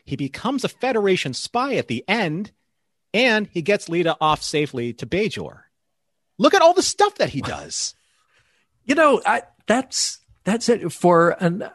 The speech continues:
Speaker 2: you know, less than an hour long episode where you've got high level political intrigue, Sisko, Weyoun, Dukat.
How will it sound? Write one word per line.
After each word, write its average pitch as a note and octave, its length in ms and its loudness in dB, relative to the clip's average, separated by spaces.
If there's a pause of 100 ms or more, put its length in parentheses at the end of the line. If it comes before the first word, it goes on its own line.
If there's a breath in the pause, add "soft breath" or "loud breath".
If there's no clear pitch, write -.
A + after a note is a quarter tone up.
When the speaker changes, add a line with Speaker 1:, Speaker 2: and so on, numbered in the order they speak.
(120)
Speaker 2:
you E3+ 420 -2
know, C3 140 6
less C#3 300 4
than D#3 100 4
an A2 100 0
hour G#2+ 220 2
long G2+ 300 -4
episode G2 720 -6 (260)
where A#2+ 300 0
you've G#2 320 -4
got G#2 400 0 (580)
high - 420 4
level D#3+ 380 8
political C3 460 2
intrigue, A#2 720 -2 (400)
Sisko, A2 640 0 (100)
Weyoun, G#2 500 0 (240)
Dukat. G2+ 500 -2